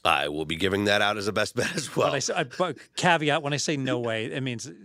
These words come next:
Speaker 2: I think it's, like, seventy-seven percent Atlanta wins. They're,
Speaker 1: I,
Speaker 2: you, you,
Speaker 1: yes,
Speaker 2: you,
Speaker 1: the
Speaker 2: then they'll be,
Speaker 1: Bra-
Speaker 2: like, laying two seventy or something.
Speaker 1: I would l-, it's two thirty-five.
Speaker 2: Oh, it's cheap.
Speaker 1: Yeah, it is cheap, and I would, I would go,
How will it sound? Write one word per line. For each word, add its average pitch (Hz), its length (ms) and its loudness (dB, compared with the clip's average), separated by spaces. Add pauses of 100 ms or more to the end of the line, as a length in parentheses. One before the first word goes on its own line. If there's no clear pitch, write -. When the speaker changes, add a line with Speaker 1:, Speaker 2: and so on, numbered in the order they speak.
(120)
Speaker 2:
I 151 120 0
think 131 160 -4
it's, 113 140 -8
like, 107 280 -10
seventy-seven 113 840 -4
percent 101 400 -8
Atlanta 95 340 -10
wins. 92 300 -10
They're, 120 160 -4
Speaker 1:
I, 98 240 2
Speaker 2:
you, 98 320 -4
you, 156 300 -6
Speaker 1:
yes, 113 360 0
Speaker 2:
you, 139 60 -4
Speaker 1:
the 113 60 2
Speaker 2:
then - 120 2
they'll 110 80 4
be, 123 120 4
Speaker 1:
Bra- 147 60 -2
Speaker 2:
like, 139 160 -4
laying 131 240 -4
two 127 200 -8
seventy 135 480 -4
or 131 80 -6
something. 147 280 -2
Speaker 1:
I 202 140 6
would 113 180 -2
l-, 113 200 -4
it's 104 200 -8 (100)
two - 140 0
thirty-five. 123 460 -2 (200)
Speaker 2:
Oh, 165 120 -2
it's 110 140 -14
cheap. - 260 -14 (180)
Speaker 1:
Yeah, 110 140 4
it 104 160 2
is 131 140 2
cheap, 135 320 -2
and 107 100 4
I 110 80 4
would, 117 140 0
I 98 160 0
would 98 160 -4
go, 95 160 0